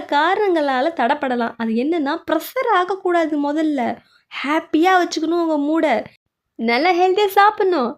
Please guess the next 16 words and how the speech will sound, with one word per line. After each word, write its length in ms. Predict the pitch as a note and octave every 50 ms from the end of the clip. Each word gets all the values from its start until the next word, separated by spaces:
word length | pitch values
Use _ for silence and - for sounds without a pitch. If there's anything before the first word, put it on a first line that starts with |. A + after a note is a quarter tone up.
| _ _ _ _ _ _
<laughs> 460 | C#4+ C4+ C4+ D4+ D4 D4 - - - _ _
"டாக்டர், 400 | A3+ A3+ A#3 C#4 - D#4 C#4 A#3
இவளுக்கு 380 | A3 A#3 B3 C#4 D#4+ E4+ E4+ F4+
என்ன 100 | F4 F#4+ F4+
பிரச்சனை 340 | C#4+ A#3+ A3+ A#3 B3+ B3+ B3
இருக்க 160 | B3 - -
போகுது? 200 | G#3+ G#3+ G#3+ A3
எனி 140 | A3 A3+ C4 C#4
டைம் 200 | D4 D4 D4+ D4
தின்னுட்டு 720 | C#4+ C4+ C#4 C#4 C#4 C4+ C4+ A#3+ B3+ B3 A#3+ A3+ C4 B3+ A#3+
தான் 240 | B3+ B3 B3+ C4 B3+
இருக்கிறா." 360 | A#3+ A#3 G#3+ A#3 A3 G#3 F#3+ F#3+ - - - - - _ _ _ -
அ-, 180 | B3 C4 - - - _ _ _ _ _ -
ஐயோ, 500 | A#3 A#3 A3+ A3 G#3+ G#3 G#3 G#3 G#3+ A#3 A#3+ A#3+ _ _ _ _ _ _
சாரிம்மா, 640 | B3 A#3 A3 A#3 A#3+ A3+ A#3 B3 B3+ A#3 A#3 A3+ A3 G#3+ A3 A3+ - _ _ _ _ _ -
ஒரு 240 | - A#3 G#3+ A3+